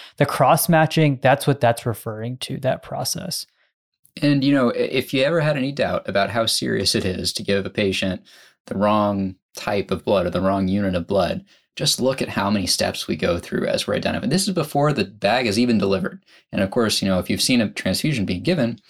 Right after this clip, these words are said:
Speaker 2: you know how the folks at the bedside, the nurses, and they have to have a witness with them, and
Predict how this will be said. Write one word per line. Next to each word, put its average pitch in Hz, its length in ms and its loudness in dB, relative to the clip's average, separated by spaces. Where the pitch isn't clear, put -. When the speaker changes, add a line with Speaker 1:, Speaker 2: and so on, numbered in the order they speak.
Speaker 2:
you 107 160 4
know 104 240 4
how 101 60 2
the 92 300 2
folks 101 200 -4
at 85 40 -6
the - 60 -4
bedside, 92 400 0
the 90 60 -4
nurses, 95 560 0
and 95 240 -2
they 98 80 -2
have 92 200 -2
to 90 260 -4
have - 320 -2
a - 100 -4
witness 120 420 0
with 131 160 0
them, 107 300 2
and 92 280 -4